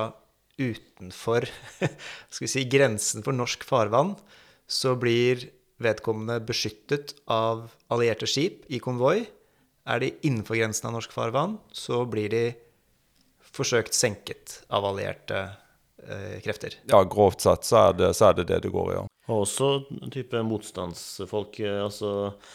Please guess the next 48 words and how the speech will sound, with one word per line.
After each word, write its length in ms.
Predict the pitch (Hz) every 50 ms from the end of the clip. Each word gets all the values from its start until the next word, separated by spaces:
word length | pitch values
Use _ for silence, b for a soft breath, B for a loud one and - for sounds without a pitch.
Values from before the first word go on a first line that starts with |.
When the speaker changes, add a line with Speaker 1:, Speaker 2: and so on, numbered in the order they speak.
| B B B B B _
Speaker 3:
hvis 100 | - -
man 140 | 110 104
skal 80 | 107 113
gå 120 | 107 104 -
til 100 | 117 110
en 100 | 110 110
veldig 200 | 101 95 101 - -
kjent 320 | - 107 92 95 92 -
historie 320 | - 104 - 101 98 104
da, 140 | 131 139 123
med 180 | 113 107 107 104
kampen 300 | 113 104 90 - 104 104
om 40 | 98
tungtvannet, 600 | - 101 92 - - 101 98 107 131 156 147 131
så 120 | 139 127
har 200 | 120 110 98 101
det 80 | 101 104
jo, 420 | 104 104 104 104 104 104 104 104 104 B B B B B B B B -
i 80 | 107 104
den 100 | 101 98
N 120 | 98 98 95
R 100 | 95 98
K-serien 520 | - 98 95 - - 107 98 101 117 123 120
så 160 | - 123 120 117
skildrer 320 | - 123 107 92 87 92
de 80 | 90 98
jo 100 | 98 95
hvordan, 480 | 92 90 87 92 92 92 92 92 92 92
eh, 380 | 92 95 95 92 92 92 92 92 92 98
denne 240 | 92 95 92 92 92
D 140 | 92 95 92
S 140 | 90 - -
Hydro 240 | 95 85 80 85 92
ble 160 | 92 95 95
senket 480 | 92 - 98 90 - - 87 - - _
på 300 | _ - 92 92 92 92
Tinnsjøen 480 | 90 - 98 87 - - 90 90 92 98 98 95 95
i 40 |
Telemark. 520 | 92 - 101 92 87 98 113 - - - - b b b b b b b b b b b b _ -
Ehm, 380 | - 98 98 98 95 95 95 95 98
hvor 140 | 98 101 98
det 80 | 101 101
er 80 | 92 -
passasjerskip 540 | - 95 104 - - 113 107 - 127 135 -
da, 140 | - 156 123 110 104
hvor 140 | 101 101 101
det, 120 | 101 101 98 98 98 98 98 98
det, 120 | 101 98